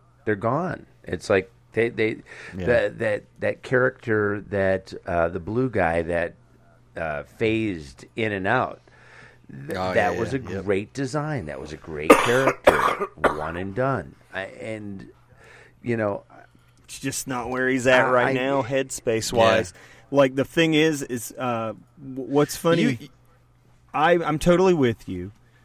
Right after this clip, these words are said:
Speaker 3: So let me
Speaker 2: Mm-hmm.
Speaker 3: just say that, A, I am totally with you, and B, I totally went through this, like, range of emotions.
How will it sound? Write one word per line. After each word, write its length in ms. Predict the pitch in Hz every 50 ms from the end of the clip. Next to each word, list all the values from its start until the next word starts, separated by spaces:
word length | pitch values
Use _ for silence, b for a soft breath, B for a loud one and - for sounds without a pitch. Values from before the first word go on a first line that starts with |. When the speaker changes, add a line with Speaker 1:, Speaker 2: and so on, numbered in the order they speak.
| b b b
Speaker 3:
So 240 | - - 147 147 143
let 160 | 143 160 165
me 80 | 175 180
Speaker 2:
Mm-hmm. 40 | 170
Speaker 3:
just 200 | 175 151 - -
say 180 | - 147 143 139
that, 300 | 127 127 131 120 - -
A, 520 | - 143 156 160 160 147 135 131 120 113 -
I 180 | 98 120 127
am 180 | 131 139 139 139
totally 400 | 131 139 135 127 123 120 120 113
with 320 | 104 98 98 98 - -
you, 180 | 101 98 98 - -
and 200 | 117 120 113 104
B, 440 | 135 147 160 160 160 147 135 131 -
I 120 | 104 117 107
totally 580 | - - 160 151 143 139 131 127 123 117 113
went 440 | 110 120 120 117 123 139 139 131 120
through 280 | - - 135 123 120 113
this, 320 | 113 120 123 113 - - -
like, 220 | 127 120 110 -
range 360 | 117 117 120 120 120 120 110 117
of 100 | 107 107
emotions. 680 | 107 110 113 117 117 113 - - 98 92 95 - -